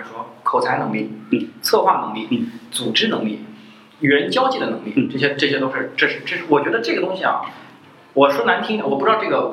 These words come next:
Speaker 1: 可王老师欢迎您随时的指正。这些能力你到了工作上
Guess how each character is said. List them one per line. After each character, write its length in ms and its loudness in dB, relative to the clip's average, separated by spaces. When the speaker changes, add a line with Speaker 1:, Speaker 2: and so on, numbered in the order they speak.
Speaker 1:
可 180 0
王 160 6
老 80 -2
师 80 -4
欢 220 0
迎 60 -6
您 120 -4
随 140 -4
时 100 -2
的 160 2
指 160 -6
正。 200 2
这 100 4
些 160 2
能 180 -2
力 280 0
你 100 6
到 180 6
了 80 0
工 140 -2
作 140 2
上 300 -4